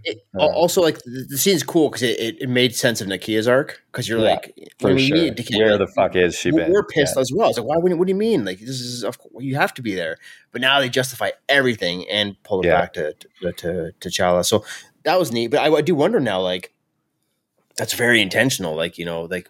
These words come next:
Speaker 1: well, obviously, given the, the money and the fame, what they're planning, there will be some version of a Black Panther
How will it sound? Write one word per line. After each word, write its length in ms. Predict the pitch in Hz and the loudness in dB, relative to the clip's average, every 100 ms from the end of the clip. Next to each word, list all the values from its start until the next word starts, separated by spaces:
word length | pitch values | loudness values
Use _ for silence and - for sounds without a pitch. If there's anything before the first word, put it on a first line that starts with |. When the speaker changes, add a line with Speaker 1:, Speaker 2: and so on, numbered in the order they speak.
| - | -6
Speaker 1:
well, 200 | 107 - - - - - _ - | -6 -8 -20 -20 -20 -20 _ 2
obviously, 600 | 143 143 135 131 113 98 | 4 4 2 0 0 -2
given 280 | 90 113 104 | -2 -2 -2
the, 100 | 95 | -6
the 120 | - 90 | -6 -6
money 320 | 95 107 104 | -2 0 0
and 80 | 87 | -2
the 60 | |
fame, 320 | - 110 104 95 | 0 2 2 0
what 80 | |
they're 100 | 87 | -6
planning, 320 | - 101 95 98 | -6 -4 -2 -2
there 100 | 113 | 2
will 140 | 127 | 4
be 100 | 123 | 4
some 200 | 107 95 | 0 0
version 300 | 87 95 90 | 0 -2 -2
of 60 | 82 | -4
a 40 | 78 | -4
Black 260 | 80 82 | -6 -6
Panther 380 | 87 82 80 80 | -10 -8 -8 -10